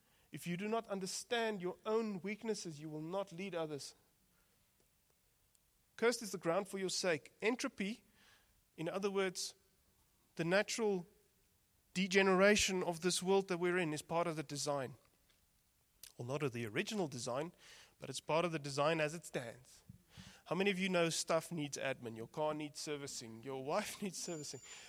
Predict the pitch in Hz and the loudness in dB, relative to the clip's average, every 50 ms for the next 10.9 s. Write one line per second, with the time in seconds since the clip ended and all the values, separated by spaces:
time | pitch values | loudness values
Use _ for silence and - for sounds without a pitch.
0 | - - - 170 190 190 - - - - - - - - - - - - - - | -14 -4 0 2 2 2 0 -2 -4 -8 -10 -12 -14 -16 -16 -16 -18 -20 -16 0
1 | - - - 214 254 285 254 247 262 202 190 190 185 180 160 - - - 190 180 | 4 8 10 10 10 10 8 8 6 6 6 6 4 2 2 2 2 2 2 2
2 | 175 160 - - 151 135 131 - - - - - - - - 151 175 190 196 131 | 2 0 -2 -2 -4 -6 -6 -10 -14 -20 -20 -20 -18 -8 -2 0 2 4 4 4
3 | - - - - 156 151 208 254 320 233 202 208 185 - 180 185 180 180 - - | 2 0 -4 -4 6 8 8 8 8 4 0 -2 -2 -2 -4 -4 -6 -6 -2 4
4 | 202 226 240 269 311 254 196 - 175 151 139 135 131 143 165 196 196 190 165 165 | 4 4 4 4 2 -2 -2 -2 -4 -4 -4 -2 0 -2 0 2 2 2 4 4
5 | 190 214 220 - 233 220 180 185 165 - - 196 214 208 175 147 - - 160 170 | 2 2 0 -2 -6 -8 -8 -8 -8 0 2 2 2 2 0 -4 -6 -8 -6 -4
6 | 165 170 165 151 - - - - - - - - - _ - 190 220 240 226 208 | -2 -2 -4 -4 -6 -12 -20 -20 -20 -20 -20 -20 -12 _ 2 4 4 6 6 6
7 | 180 170 160 165 208 196 196 220 226 190 165 151 - - - - 233 269 247 196 | 6 4 2 -2 -4 -2 0 0 0 0 0 -2 -4 -2 0 2 4 4 4 4
8 | - - - - - - - - - - - - - 220 185 - - - - - | 2 -4 -6 -6 -8 -14 -18 -14 -12 -12 -10 -6 -6 -8 -8 -10 -16 -20 -20 -20
9 | - - - - - 220 254 240 240 233 208 - - - - _ 165 165 160 - | -20 -20 -20 -16 -14 -12 -12 -12 -12 -14 -14 -16 -20 -20 -10 _ -4 -4 -2 -2
10 | - 220 240 262 254 240 220 202 190 185 170 - - 220 240 240 214 190 | 0 0 2 2 2 2 2 2 0 0 0 2 2 2 4 4 2 -2